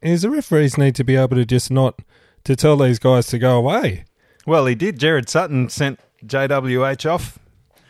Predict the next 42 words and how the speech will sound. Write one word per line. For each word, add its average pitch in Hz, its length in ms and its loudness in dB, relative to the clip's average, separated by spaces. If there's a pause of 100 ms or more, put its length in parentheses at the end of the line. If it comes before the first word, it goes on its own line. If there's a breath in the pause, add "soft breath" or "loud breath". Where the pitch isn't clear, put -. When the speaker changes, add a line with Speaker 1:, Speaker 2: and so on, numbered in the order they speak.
Speaker 2:
for 147 60 -8
Speaker 1:
Oh, 147 180 2
Speaker 2:
coming 127 280 2
Speaker 1:
well. 120 80 2
Speaker 2:
at 120 60 0
him 117 300 -2
with 117 120 0
his 113 160 -2
chest - 380 -4
out 113 220 0
and 117 80 -6
then 107 280 -6
threatening 113 520 -4
manner 113 300 -2
and 104 320 -6
effing 107 460 -4
this 104 240 -6
and 101 180 -8
effing 104 360 -8
that 104 180 -4
and 98 180 -8
"You're 101 220 -4
targeting 98 540 -6
me" 92 120 -6
and 90 140 -10
blah, 87 240 -6
blah, 87 180 -12
blah. - 200 -14
Speaker 1:
Yeah, 160 380 0
well, 143 180 0
Speaker 2:
We'll 147 60 2
get - 120 0
Speaker 1:
see, 156 120 4
Speaker 2:
to 139 60 2
that. 139 80 2
Speaker 1:
yeah, 135 100 4
we'll 127 220 0
get 135 200 -2
to 117 120 -4
that. 151 320 4
But, 127 220 0
um, 127 720 0